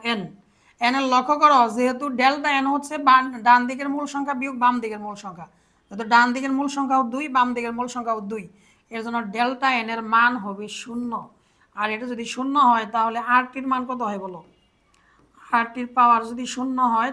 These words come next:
তাহলে এটার মান হয় ওয়ান। তাহলে দেখো কেপি সমান কি হবে বলো? কেসি। তাহলে this is answer,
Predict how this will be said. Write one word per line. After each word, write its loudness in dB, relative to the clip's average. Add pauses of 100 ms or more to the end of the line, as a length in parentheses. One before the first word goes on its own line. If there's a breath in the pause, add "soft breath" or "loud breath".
তাহলে -2
এটার -8
মান 0
হয় -2
ওয়ান। -2 (680 soft breath)
তাহলে 0 (140)
দেখো -4 (120)
কেপি -8 (100)
সমান -2 (100)
কি -14
হবে -6
বলো? -8 (280)
কেসি। -4 (1080 soft breath)
তাহলে -8 (160)
this -2 (120)
is -6 (400)
answer, 2